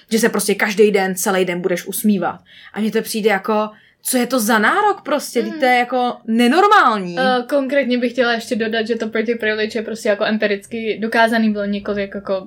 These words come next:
Speaker 2: nevím,
Speaker 1: Studií,
Speaker 2: studií,
Speaker 1: určitě
Speaker 2: který tady
Speaker 1: dáme
Speaker 2: to,
Speaker 1: odkazy.
Speaker 2: který tady to jakoby potvrzuje a hlavně jde o to, že ono je to určitým způsobem jako i diskriminace těch lidí, kteří ne-, eh, nejsou stereotypně krásný, ale v tom smyslu jako, že společnost je nebere jako ten standard té krásy, což je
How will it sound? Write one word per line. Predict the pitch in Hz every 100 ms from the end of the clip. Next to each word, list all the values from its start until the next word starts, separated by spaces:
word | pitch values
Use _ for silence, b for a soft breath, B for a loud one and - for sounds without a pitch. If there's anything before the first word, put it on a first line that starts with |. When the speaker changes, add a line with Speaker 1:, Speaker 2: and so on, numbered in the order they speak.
| -
Speaker 2:
nevím, | - 196
Speaker 1:
Studií, | 185 233 226 220 220
Speaker 2:
studií, | 254 247 247
Speaker 1:
určitě | 262 247
Speaker 2:
který | 220 220
tady | 208
Speaker 1:
dáme | 196 214
Speaker 2:
to, |
Speaker 1:
odkazy. | 214 233 214 220 208
Speaker 2:
který | 226 262 233
tady | 240 220
to | 226
jakoby | 214 214 214
potvrzuje | 220 226 226 226 220 214 175
a |
hlavně | 220 233 240
jde | 247 240
o | 233
to, | 233
že | 240 247
ono | 233 233 240
je | 233
to | 240
určitým | 233 240 233
způsobem | 254 240 240 208
jako | 240 226 -
i | 247 240 233
diskriminace | 214 226 339 359 330 240 220 220
těch | 262 233
lidí, | 240 202
kteří | 226 247 240 240 B B 233
ne-, | 240 233 233 220
eh, | - 233 226
nejsou | 226 233 226 233 233
stereotypně | 220 - 240 226 233 220 226 233 233 220 - -
krásný, | 262 254 262 - 247 269 302
ale | 226 214
v |
tom | 226
smyslu | 220 220 220
jako, | 214
že | 214
společnost | 208 233 220 - 233 226 247
je | 208
nebere | 214 214 214
jako | 214 208
ten | 208 208
standard | - 240 233 240 240 -
té | 220
krásy, | 233 - 220 - -
což | 214
je | 208